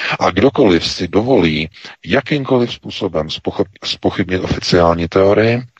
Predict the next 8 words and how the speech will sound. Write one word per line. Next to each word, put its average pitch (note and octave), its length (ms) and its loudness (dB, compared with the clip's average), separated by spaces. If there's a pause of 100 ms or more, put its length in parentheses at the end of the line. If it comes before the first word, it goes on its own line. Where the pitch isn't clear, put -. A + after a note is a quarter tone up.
(440)
tak E2 180 2
je E2 120 4
to D#2+ 220 0 (200)
ruský E2 380 0
narrativ, F2+ 800 0
je - 80 -8
to - 140 -6
dezinformace, F2+ 1000 0